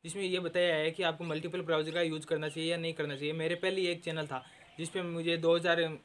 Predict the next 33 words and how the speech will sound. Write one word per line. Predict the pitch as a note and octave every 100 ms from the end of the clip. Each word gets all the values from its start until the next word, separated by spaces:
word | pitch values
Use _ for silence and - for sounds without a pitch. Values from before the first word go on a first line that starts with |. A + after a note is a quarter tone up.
| - -
के |
लगभग | E3 E3 D#3+
सब्सक्राइबर | E3+ D3+ - F3 E3
हो | D#3+
चुके | D3 D3 D#3+
थे, | F3 - - -
और | E3
मैंने | E3+ F3
ऐसे | F3 F3+
मल्टीपल | F3+ E3 E3 F3
व्यू | E3 D#3+ E3+
ब्राउज़र | E3 D#3+ D3+ D3+
का | F3
प्रयोग | E3+ D#3 D3+
किया। | F3
मेरा | F#3+ F3 E3+ - -
एक | E3+ F3
हज़ार | D#3 D3+ D#3+ - - _ -
वॉच | D3+ -
टाइम | D#3
बाकी | D3 C3 C#3
था, | C3+ - - _ _
तो | F3 E3+
वो | F#3+
एक | E3+ F3+
हज़ार | F#3 F#3+
वॉच | F3+ E3 D#3+
टाइम | F#3
बाकी | E3+ D3+ F3+
था, | F#3 F#3
उसके | E3 - F#3
कारण | E3 E3+
मुझे | E3 E3 F3